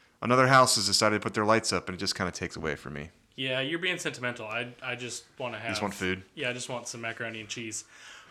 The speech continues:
Speaker 2: But I have noticed walking around the stores as all the Christmas stuff is already out, that their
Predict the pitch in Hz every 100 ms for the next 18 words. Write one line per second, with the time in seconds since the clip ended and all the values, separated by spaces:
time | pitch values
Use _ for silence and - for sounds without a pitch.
0 | - - 180 165 147 - - _ _ -
1 | _ _ _ _ _ _ _ _ _ _
2 | 160 160 156 151 165 180 190 180 - 143
3 | 151 151 160 156 156 147 139 175 165 143
4 | 135 143 143 143 127 120 - 160 151 135
5 | - 131 - 120 127 127 123 120 139 127
6 | 117 - - 139 127 135 131 135 131 131